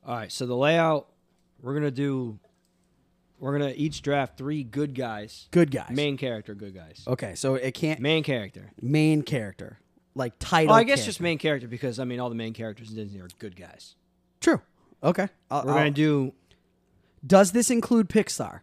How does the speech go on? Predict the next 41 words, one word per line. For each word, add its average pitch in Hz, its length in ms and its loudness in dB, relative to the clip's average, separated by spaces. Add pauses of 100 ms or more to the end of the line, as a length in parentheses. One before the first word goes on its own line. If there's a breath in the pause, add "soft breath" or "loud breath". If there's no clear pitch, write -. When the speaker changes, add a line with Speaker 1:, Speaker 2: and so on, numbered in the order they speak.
(560)
Speaker 1:
Yeah, 160 220 4 (160)
I 143 60 -6
mean, 147 120 -2
Speaker 2:
So 123 120 -6
Speaker 1:
yeah, 175 80 -4
Disney, 98 160 -2
Speaker 2:
anything 214 320 4
Speaker 1:
Disney 190 200 4
Speaker 2:
connected? 185 260 -2
Speaker 1:
owns 113 100 -12
Pixar. - 80 -14
Speaker 2:
And 127 160 -6
I'm 117 120 -8
just 156 200 -6
making 123 400 -4
sure. 107 280 -8 (440)
Just - 140 -20
making 123 220 -12
sure. 160 260 -6 (120)
Gotta 117 160 -6
establish 127 580 -4
Speaker 1:
I'm 135 40 2
down 123 160 -2
with 90 120 -16
it, - 80 -20
yeah. 107 160 -10
Speaker 2:
the 117 80 -12
boundaries. 113 460 -8
Okay. 101 240 -8
Speaker 1:
We're 120 60 -8
gonna 135 120 0
do 123 120 -4
two 180 180 -8
side 147 280 -2
characters. 131 520 -6 (400)
Speaker 2:
Okay. 113 260 -12 (600)
Speaker 1:
We're 127 100 -6
gonna 135 80 0
do 120 100 -4
two 185 220 -2
villains. 156 480 -2